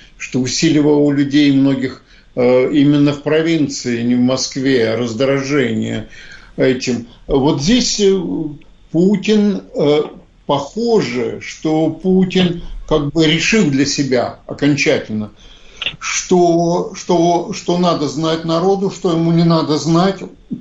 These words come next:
и о чем он будет спрашивать. Ведущие подлаживаются под это невольно. Вольно или невольно, это уже не так важно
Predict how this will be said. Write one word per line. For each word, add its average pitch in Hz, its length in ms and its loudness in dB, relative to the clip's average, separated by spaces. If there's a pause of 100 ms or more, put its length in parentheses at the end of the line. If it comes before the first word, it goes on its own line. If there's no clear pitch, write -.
(480)
и 160 100 2
о 143 120 4
чем 170 280 -4
он 147 120 0
будет 156 280 -2
спрашивать. 117 680 -4 (400)
Ведущие 156 800 0
подлаживаются 123 1120 0
под 120 260 -4
это 107 380 -4
невольно. 127 800 2 (420)
Вольно 160 460 2
или 143 200 4
невольно, 139 540 2
это 135 260 -2
уже 127 220 0
не 151 120 4
так 156 260 -2
важно 165 460 -2